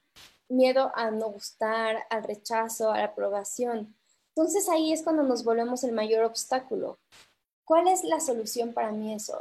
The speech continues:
Es encontrar una, encontrar realmente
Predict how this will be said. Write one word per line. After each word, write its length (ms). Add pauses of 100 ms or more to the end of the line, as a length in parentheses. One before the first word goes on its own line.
Es 320
encontrar 1120 (100)
una, 720 (760)
encontrar 640
realmente 880